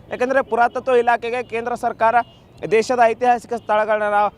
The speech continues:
ಆ, ಪೌರಾಣಿಕ ಸ್ಥಳಗಳನ್ನ, ಒಂದಿಷ್ಟು ಇತಿಹಾಸ ಹೊಂದಿರುವ ಸ್ಥಳಗಳನ್ನ ರಕ್ಷಣೆ ಮಾಡಲು ಜವಾಬ್ದಾರಿಯನ್ನ ಕೊಟ್ಟಿರ್ತದೆ. ಆದ್ರೆ ಪುರಾತತ್ವ ಇಲಾಖೆ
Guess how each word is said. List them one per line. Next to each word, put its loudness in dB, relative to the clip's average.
ಆ, 2
ಪೌರಾಣಿಕ -2
ಸ್ಥಳಗಳನ್ನ, -2
ಒಂದಿಷ್ಟು -4
ಇತಿಹಾಸ 0
ಹೊಂದಿರುವ -2
ಸ್ಥಳಗಳನ್ನ -2
ರಕ್ಷಣೆ -4
ಮಾಡಲು 0
ಜವಾಬ್ದಾರಿಯನ್ನ -2
ಕೊಟ್ಟಿರ್ತದೆ. -4
ಆದ್ರೆ 2
ಪುರಾತತ್ವ 0
ಇಲಾಖೆ 2